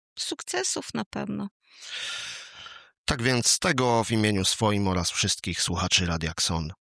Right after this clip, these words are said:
Speaker 2: życzę wam oraz wszystkim Polakom i Ukraińcom.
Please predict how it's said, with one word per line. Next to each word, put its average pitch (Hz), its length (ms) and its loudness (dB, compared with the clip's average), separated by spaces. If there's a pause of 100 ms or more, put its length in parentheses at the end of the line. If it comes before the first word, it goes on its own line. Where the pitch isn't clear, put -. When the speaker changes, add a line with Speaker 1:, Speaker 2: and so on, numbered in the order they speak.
(280)
Speaker 2:
życzę 147 560 2 (360)
wam 98 360 0 (300)
oraz 98 380 0 (200)
wszystkim 180 720 2 (300)
Polakom 98 520 2 (180)
i 117 60 0
Ukraińcom. 110 680 0